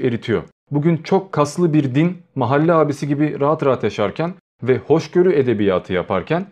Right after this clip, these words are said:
kendine denk bir din gördüğünde onunla yarışmak zorunda kalıyor. İşte buna dinler savaşı diyoruz. Din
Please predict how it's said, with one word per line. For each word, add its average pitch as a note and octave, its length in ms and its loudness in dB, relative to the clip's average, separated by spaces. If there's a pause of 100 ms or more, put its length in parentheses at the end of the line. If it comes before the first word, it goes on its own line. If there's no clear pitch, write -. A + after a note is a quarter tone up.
(360)
kendine C#3 460 0
denk F3+ 300 2
bir C3+ 200 2
din A2+ 180 2
gördüğünde G2 640 0
onunla E3+ 340 0
yarışmak A#2+ 500 -2
zorunda G2+ 340 0
kalıyor. F#2 300 -2 (320)
İşte G#2 340 -4
buna C3 340 -2 (120)
dinler A2+ 280 0
savaşı G2 420 -2
diyoruz. - 380 -8 (760)
Din F#3 240 2